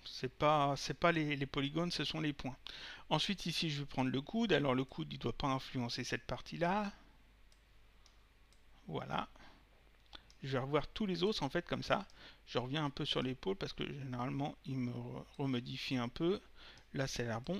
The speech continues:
Le poignet, le poignet c'est bien l'extrémité, on touche pas. Donc là en fait j'ai juste repeint, euh, l'influence, euh, de cet os épaule. Donc maintenant, et le, l'os épaule ne devrait plus toucher à ces points-là.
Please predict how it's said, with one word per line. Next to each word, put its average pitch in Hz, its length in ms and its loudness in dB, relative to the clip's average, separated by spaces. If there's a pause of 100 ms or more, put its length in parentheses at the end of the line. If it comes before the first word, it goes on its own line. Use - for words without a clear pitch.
Le 202 220 4
poignet, 165 540 4
le 139 100 2
poignet 135 320 2
c'est - 180 -2
bien 139 340 0
l'extrémité, 127 880 0 (140)
on 151 80 0
touche - 240 -4
pas. 160 180 6 (300)
Donc 180 180 4
là 220 120 12
en 196 80 10
fait 226 240 10
j'ai 156 180 6
juste 190 220 0
repeint, 180 440 2 (800)
euh, 135 440 10
l'influence, 175 960 4 (1400)
euh, 123 440 10 (720)
de 165 140 10
cet 180 300 4
os 180 320 4 (220)
épaule. 151 440 4 (340)
Donc 151 260 2
maintenant, 190 420 6
et 160 120 2
le, 143 180 8
l'os 156 340 6
épaule 185 300 4
ne 175 100 4
devrait 143 320 4
plus 208 240 -4
toucher 175 320 2
à 180 60 2
ces 165 160 0
points-là. - 340 -2